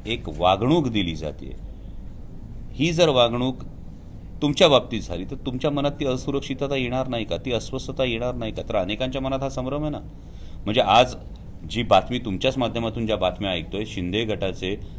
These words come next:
तेरा खासदार असताना महाराष्ट्राच्या मुख्यमंत्र्यांना ही विनंती करावी लागते की आम्हाला किमान तेरा जागा द्या.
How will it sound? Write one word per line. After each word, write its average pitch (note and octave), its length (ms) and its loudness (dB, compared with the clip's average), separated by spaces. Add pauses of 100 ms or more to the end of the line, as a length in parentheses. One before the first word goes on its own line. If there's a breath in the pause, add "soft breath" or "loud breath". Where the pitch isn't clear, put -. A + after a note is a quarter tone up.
(220 loud breath)
तेरा B2 300 8
खासदार G2 380 4
असताना E2+ 460 -2 (680)
महाराष्ट्राच्या C#3+ 960 6
मुख्यमंत्र्यांना C#3 1000 2
ही C3+ 180 2
विनंती B2+ 480 2
करावी B2+ 400 4
लागते A#2+ 260 0
की C3 100 0
आम्हाला B2+ 260 6
किमान C3 400 2 (100)
तेरा A2 220 4
जागा D#2 280 0
द्या. B1+ 140 -10